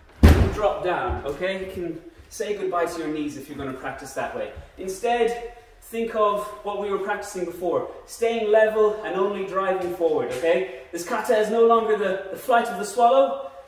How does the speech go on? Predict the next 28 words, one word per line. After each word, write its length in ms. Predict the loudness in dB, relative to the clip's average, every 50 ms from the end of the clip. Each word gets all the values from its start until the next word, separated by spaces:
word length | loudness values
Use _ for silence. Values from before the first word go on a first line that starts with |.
| -20 _ _
Today, 640 | -18 -8 -4 -2 0 0 0 0 -2 -4 -8 -10 -10 -8
it's 260 | -8 -8 -8 -10 -8
the, 300 | -6 -4 -2 0 2 2
uh, 260 | 2 0 0 -2 -4 -6 -10 -12 -18 -20 -20 -20 -20 _ _ _ _
the 60 | -16 -14
sprint 420 | -14 -14 -12 -10 -10 -8 -8 -8
of 120 | -10 -10
the 60 | -10 -10
cheetah, 420 | -10 -8 -8 -8 -6 -6 -6 -6 -8 -10 -14 -16 -20 -20 -20 _
all 120 | -2 2 4
right? 220 | 6 6 6 4 2 -4 -8 -10 -14 -16 -14 -14 -16 -16 -14
So, 540 | 0 2 4 6 8 8 8 8 6 0 -4 -8 -10 -4 0
eat 240 | 2 2 2 4 4
up 220 | 2 2 2 0
the 100 | -2 4
road 320 | 6 8 8 8 6 4
and 100 | 2 0
spit 280 | -2 -4 -2 -2 -2 2
it 100 | 4 6
out 200 | 6 6 4 4
behind 420 | 0 -2 -2 -2 -2 0 -2 -2
you. 140 | -2 -4 -4
Stay 360 | -6 0 4 6 6 6 4
level 400 | 2 4 4 4 4 4 4 2
as 160 | 2 2 0 -4
you 60 | 0
drive 340 | 4 4 6 6 4 2 0
forward, 460 | 0 2 6 8 8 8 10 10 10